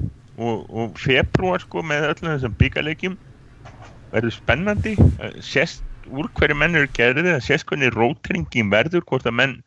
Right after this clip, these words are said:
sko, stíga upp og taka róteringuna og hérna, og skila sínu og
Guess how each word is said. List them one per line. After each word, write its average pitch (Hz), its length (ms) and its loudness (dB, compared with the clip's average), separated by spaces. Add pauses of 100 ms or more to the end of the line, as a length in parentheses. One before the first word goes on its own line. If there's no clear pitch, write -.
(460)
sko, 110 320 2 (440)
stíga 135 460 4
upp 147 320 4
og - 140 -4
taka 143 340 2
róteringuna 175 680 -4 (1080)
og 110 240 4
hérna, 110 920 2 (1120)
og 110 80 -4
skila 151 380 0
sínu 160 320 -6 (720)
og 110 380 0